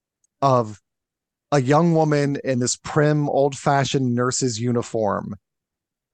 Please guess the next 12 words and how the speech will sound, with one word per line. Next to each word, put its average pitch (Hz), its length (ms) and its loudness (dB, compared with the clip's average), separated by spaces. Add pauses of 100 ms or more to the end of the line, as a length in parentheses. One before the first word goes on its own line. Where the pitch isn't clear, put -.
(120)
in 135 100 0
a 127 60 2
slightly 131 600 0
tilted 127 380 -2
hallway. 104 580 -4 (1160)
And 120 600 2 (1900)
that 139 440 4
just - 320 0
screamed 156 840 6
Gothic 135 440 2
to - 120 -6
me. 110 180 -6